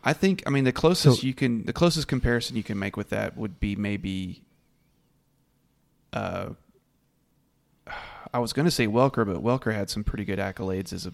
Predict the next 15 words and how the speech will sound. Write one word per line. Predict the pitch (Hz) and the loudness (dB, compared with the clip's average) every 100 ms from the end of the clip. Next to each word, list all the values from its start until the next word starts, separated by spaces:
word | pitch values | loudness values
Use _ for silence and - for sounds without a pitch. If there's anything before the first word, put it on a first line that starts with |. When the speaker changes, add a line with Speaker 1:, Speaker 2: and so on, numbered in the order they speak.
| - | -2
Speaker 1:
player. | - 107 98 87 90 - - | 0 2 -2 -4 -8 -8 -2
Speaker 2:
Mm-hmm. | 107 104 113 - _ - | 2 2 0 -4 _ 6
Speaker 1:
Possibly | 135 139 131 127 | 6 6 4 6
Amendola, | 123 120 107 101 95 120 180 - _ _ - - _ - | 6 6 4 2 0 0 0 -4 _ _ -20 -20 _ 2
but | 120 | 4
Amendola | 110 120 113 113 113 | 6 4 4 6 4
didn't | 104 107 101 - _ _ _ _ _ _ _ _ _ - | 4 -2 -4 -10 _ _ _ _ _ _ _ _ _ -16
flash | - 123 117 113 - | -4 2 4 4 0
as | 104 | 0
much | 104 98 101 | 0 0 -4
as | 104 | -2
Welker | 101 98 95 | -2 -2 -6
did. | - - - - - _ _ | -6 -8 -8 -18 -20 _ _
But, | - - - _ _ _ - _ | -2 -2 -8 _ _ _ -20 _
um, | 107 90 76 | -8 -6 -10